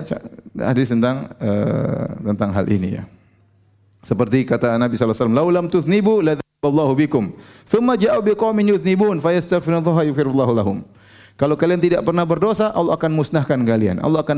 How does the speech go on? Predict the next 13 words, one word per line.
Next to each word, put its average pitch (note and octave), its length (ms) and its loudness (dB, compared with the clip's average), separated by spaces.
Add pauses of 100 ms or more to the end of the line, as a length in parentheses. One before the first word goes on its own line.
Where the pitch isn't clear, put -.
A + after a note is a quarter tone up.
datangkan D#3 320 0
satu C3+ 240 0
kaum D#3+ 320 0
yang C3+ 160 2
berdosa B2+ 480 0 (320)
agar A#2 240 0
mereka B2 320 0
beristighfar, A#2 640 0
lalu A#2+ 160 2
Allah A2+ 240 2
ampuni A#2 260 2 (680)
mereka, - 320 -14 (240)
ya. - 140 -14